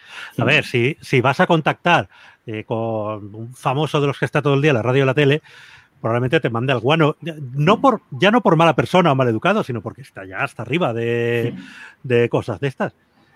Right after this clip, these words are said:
Speaker 1: Pero hay gente que es, que es muy interesante, que son tops, mm, mundiales a lo mejor en lo
Speaker 2: Mm.
Speaker 1: suyo, pero que a lo mejor es un tema que por lo que sea no es muy mediático y,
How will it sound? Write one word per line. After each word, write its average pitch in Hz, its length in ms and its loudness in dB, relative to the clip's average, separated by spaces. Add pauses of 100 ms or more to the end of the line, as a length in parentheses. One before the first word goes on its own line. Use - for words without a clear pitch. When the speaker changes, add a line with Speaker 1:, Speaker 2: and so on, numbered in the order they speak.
(100)
Speaker 1:
Pero 104 180 -4
hay 101 100 -8
gente 120 280 -4
que 160 80 -2
es, - 120 -6
que 123 120 -10
es - 320 -16
muy 110 300 -2
interesante, 175 680 0
que 127 100 -8
son 165 300 -2 (220)
tops, - 500 -2
mm, 135 60 -6 (600)
mundiales 143 480 0
a 151 60 0
lo 147 60 0
mejor 156 260 -2
en 151 80 -2
lo 123 80 -2
Speaker 2:
Mm. - 20 -12
Speaker 1:
suyo, 170 340 -2 (400)
pero 123 140 -2
que 107 60 -6
a 110 40 -4
lo 107 60 -6
mejor 135 240 -2
es 156 200 -2
un 156 180 -4
tema 160 260 0
que 156 120 0
por 113 240 -4
lo 107 100 -6
que - 100 -20
sea 143 300 -2 (340)
no 123 220 0
es 151 120 0
muy 147 140 -2
mediático 135 540 -2
y, 120 280 -6